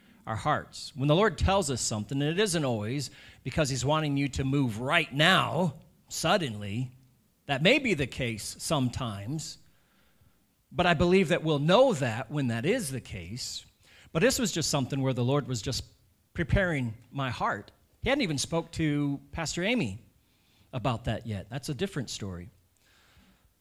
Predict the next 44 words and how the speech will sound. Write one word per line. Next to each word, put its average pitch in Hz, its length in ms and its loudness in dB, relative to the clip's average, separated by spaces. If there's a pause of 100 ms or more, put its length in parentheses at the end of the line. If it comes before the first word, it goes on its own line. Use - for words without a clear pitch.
(260)
So 202 140 4
I 196 40 10
just 190 140 0
started 240 240 2
to - 60 -6
prepare 170 520 2
our 147 120 -2
hearts 180 360 -2
for 117 180 -4
that. 107 320 -2 (760)
And 160 120 4
we 165 120 6
went 175 240 2
back, 160 340 0 (180)
and 147 80 0
this 175 160 2
was, 151 160 0
like, 131 220 -4
way 147 220 2
earlier 131 440 2
in 101 120 -2
the 113 100 0
year. 113 180 2
In 123 100 2
the 123 80 2
summer 180 340 2
months, 120 280 2
we 143 60 -4
went 127 200 0
back 131 240 -2
to, 123 360 -2 (160)
uh, 107 220 -4
America 123 580 0 (760)
for 127 300 0
a 113 260 -2
conference. 147 720 -2 (580)
Um, 104 560 -6 (120)
and 123 280 0
there, 147 280 4
there 131 180 -2
was 123 360 -2
a, 117 400 -2
a 117 160 -2
minister. 123 720 0